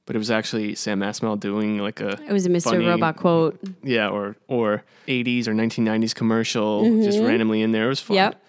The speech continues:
Speaker 1: Satellite Awards, Best Drama Series, Best Actor in Drama Series. So that's Rami Malek again.
Speaker 2: Oh, I'm sorry. Satellite Awards had Best Supporting Actor for Christian Slater as well.
Speaker 1: Boom. I told you I'm gonna miss some of them. There's so many. Saturn Awards, Best Action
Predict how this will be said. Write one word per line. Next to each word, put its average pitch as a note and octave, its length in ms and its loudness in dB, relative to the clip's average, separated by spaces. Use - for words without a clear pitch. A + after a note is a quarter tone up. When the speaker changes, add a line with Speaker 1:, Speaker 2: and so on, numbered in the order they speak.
Speaker 1:
Satellite D#3+ 460 4
Awards, A2 420 2
Best - 260 -2
Drama C3 300 2
Series, D3+ 400 0
Best - 340 -2
Actor B2+ 360 -2
in A2+ 160 -4
Drama F2+ 320 -8
Series. C2+ 400 -10
So - 140 -14
that's G2 400 -10
Rami G2+ 300 -6
Malek B2+ 340 0
again. G#2 320 -8
Speaker 2:
Oh, G#3+ 80 2
I'm G#3 100 0
sorry. G3 240 4
Satellite G3+ 420 2
Awards F3 320 0
had F3 140 -2
Best F3 180 -2
Supporting F3+ 380 -2
Actor D#3+ 260 -6
for F3 140 -6
Christian D#3+ 400 -4
Slater D#3 340 -4
as C#3+ 140 -8
well. C#3+ 240 -6
Speaker 1:
Boom. A2+ 280 -2
I A#2+ 120 0
told C3+ 260 4
you A#2 60 6
I'm G#2+ 100 2
gonna A#2 140 2
miss A2+ 200 2
some G#2+ 220 -4
of F#2+ 60 -6
them. F2 140 -6
There's G2 140 -8
so G#2 160 -6
many. F#2+ 300 -6
Saturn E3+ 380 2
Awards, A2 400 0
Best - 360 -4
Action C#3+ 560 -2